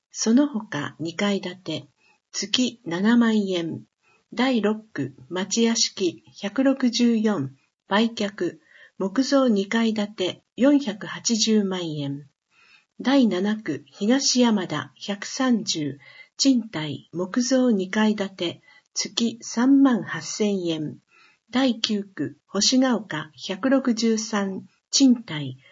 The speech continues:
木造平屋建て、月四万四千円。第十区、本郷、百五十七売却、木造二階建て、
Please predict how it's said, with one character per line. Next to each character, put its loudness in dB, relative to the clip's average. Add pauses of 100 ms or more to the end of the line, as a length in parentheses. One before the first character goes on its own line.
(220)
木 -2
造 2
平 -2
屋 2
建 -4
て、 -6 (120)
月 -2
四 4
万 2
四 -2
千 -6
円。 -6 (540)
第 4
十 0 (180)
区、 -6 (180)
本 2
郷、 -2 (280)
百 0
五 6
十 4
七 0 (300)
売 0
却、 -6 (380)
木 0
造 2
二 0
階 2
建 -2
て、 -6